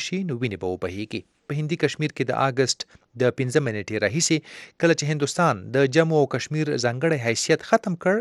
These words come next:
ګرځبندیز لګېدلی دی. عمران خان ګواښ وکړ چې کشمیریان به خپل نوی برخلیک ونه مني او کېدای شي دواړه هیوادونه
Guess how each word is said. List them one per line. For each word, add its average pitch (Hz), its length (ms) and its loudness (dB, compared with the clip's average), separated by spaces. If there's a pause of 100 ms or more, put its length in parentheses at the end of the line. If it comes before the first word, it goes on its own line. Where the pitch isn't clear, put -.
(200)
ګرځبندیز 110 760 -2
لګېدلی 92 460 -4
دی. 90 120 -4 (360)
عمران 156 280 2
خان 151 240 0
ګواښ 151 240 6
وکړ 135 240 2 (460)
چې 127 260 0
کشمیریان 135 520 -2
به 127 140 2
خپل 131 320 -2
نوی 131 120 0 (120)
برخلیک 120 480 -4
ونه 127 320 0
مني 190 200 0
او - 300 -8 (100)
کېدای 160 300 4
شي 165 120 -2 (380)
دواړه 127 260 6
هیوادونه 127 360 0